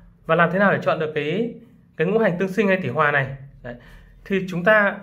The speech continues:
sẽ để sử dụng quyển ngày tốt toàn thư. Thì ở trong quyển ngày tốt toàn thư thì chúng tôi đã có hết những cái mà nó ngũ hành tương sinh tương khắc rồi. Đây thì quý vị cũng thể lựa chọn trong này, kèm theo đó là lộc mã quý nhân. Đó. Đây,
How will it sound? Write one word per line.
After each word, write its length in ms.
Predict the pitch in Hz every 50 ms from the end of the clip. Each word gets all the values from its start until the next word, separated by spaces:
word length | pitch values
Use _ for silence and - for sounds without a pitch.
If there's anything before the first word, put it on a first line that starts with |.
| - -
sẽ 340 | - - - 160 170 202 214
để 160 | 185 143 - - -
sử 380 | - - - - - - 151 135
dụng 220 | 131 175 190 180
quyển 100 | - -
ngày 100 | 156 147 139
tốt 80 | 208 -
toàn 160 | 190 160 -
thư. 120 | 175 190 185 180 175 - - - - - -
Thì 80 | - 180
ở 80 | 156 -
trong 180 | 214 214 208
quyển 120 | 170 143 151
ngày 120 | 156 147
tốt 80 | 185 233
toàn 140 | 226 175 160
thư 180 | 196 202 190 185
thì 240 | 175 151 139 131 135
chúng 100 | 143 151
tôi 140 | 180 190 175
đã 60 | 185 180
có 140 | 165 147 151
hết 280 | 160 214 254 254 - 202
những 200 | 185 180 208 180
cái 320 | 190 165 160 160 170 196
mà 200 | 208 190 165 151
nó 240 | 139 139 139 143 165
ngũ 200 | 170 170 175 196
hành 320 | 202 175 151 139 - - -
tương 160 | 190 180 180
sinh 180 | 220 196 175
tương 120 | - 190 180
khắc 160 | 214 226 226
rồi. 200 | 196 160 139 - - - - - - - - _ - _ _ -
Đây 120 | 170 175 170
thì 80 | 160
quý 120 | 131 139 151
vị 160 | 175 170 175
cũng 140 | 175 170 180
thể 100 | 180 143
lựa 300 | 117 120 120 123 156 -
chọn 120 | 160 151 143
trong 80 | 156 156
này, 280 | 151 143 135 - - - - - - _
kèm 180 | - 147 143 147
theo 260 | 170 160 156 151 151
đó 140 | 143 135 143
là 100 | 170 175
lộc 180 | 170 147 135
mã 140 | 139 143 156 - 151
quý 80 | 143
nhân. 300 | 165 175 170 175 - - - - - - - - -
Đó. 120 | 120 123 - - - - - - 113 - - - - - - _ _ _ _ -
Đây, 160 | 147 151